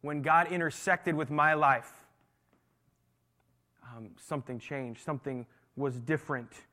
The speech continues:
Honestly, I have no clue why a divine God would choose to enter into my life as a broken individual and set up camp there, but he does. And there's a couple of things that are guaranteed when a holy, perfect, pure God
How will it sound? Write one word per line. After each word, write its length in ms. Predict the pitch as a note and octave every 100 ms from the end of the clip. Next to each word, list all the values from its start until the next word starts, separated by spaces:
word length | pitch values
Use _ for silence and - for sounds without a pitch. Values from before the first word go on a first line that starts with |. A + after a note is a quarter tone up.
| _ -
Honestly, 420 | E3+ F#3 - F3
I 20 |
have 100 | D#3+
no 140 | E3+
clue 320 | D#3+ - G3+ G3
why 280 | E3 D#3+
a 40 | D3+
divine 420 | C#3+ C#3 D#3 D#3
God 260 | C#3+ C#3 B2+
would 120 | B2
choose 320 | - F#3 F3
to 160 | F3 E3
enter 260 | D#3+ D3+
into 140 | D3 C#3
my 200 | C3+ C#3
life 400 | C3+ B2 - _ _ _ _ _ _ _
as 140 | C#3+ C3
a 40 |
broken 480 | A#2+ D#3 D#3+ E3 D3
individual 680 | D3 C#3 C3 B2 B2+ A#2+ A2+ _ _
and 120 | C3+
set 160 | - D#3+
up 140 | C#3+
camp 260 | - D#3 C#3
there, 120 | C#3+
but 100 | B2+
he 80 | B2
does. 320 | A2 B2 G#2+ - - _ _ _ _ _ -
And 100 | F3
there's 100 | F3+
a 60 | G3
couple 260 | C4 A#3+
of 100 | B3
things 180 | A#3+ G#3+
that 100 | G#3
are 60 | E3+
guaranteed 840 | C#3 F#3+ F#3+ D#3+ G3 F3+ D3 C#3 - _ _ _ _
when 160 | D3 D#3
a 60 |
holy, 580 | C3+ F#3 F#3+ F#3 F#3 F#3+ - _ _
perfect, 600 | - F3 D3+ E3+ D3+ _
pure 480 | - E3+ D#3+ D3+ D3+ - _ _ _ _ _ _ _ _ _ _ - C3
God 460 | D#3 D3 B2+ A#2